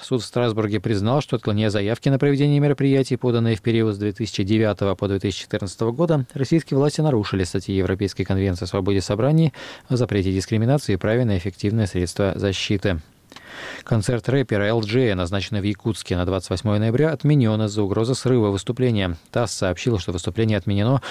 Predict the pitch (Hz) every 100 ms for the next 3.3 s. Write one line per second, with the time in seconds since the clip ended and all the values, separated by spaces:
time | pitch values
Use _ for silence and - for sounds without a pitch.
0 | - - 156 160 123 123 131 120 104 98
1 | 101 120 104 95 90 123 - 104 95 -
2 | 95 95 110 110 92 - - - 117 -
3 | 131 104 104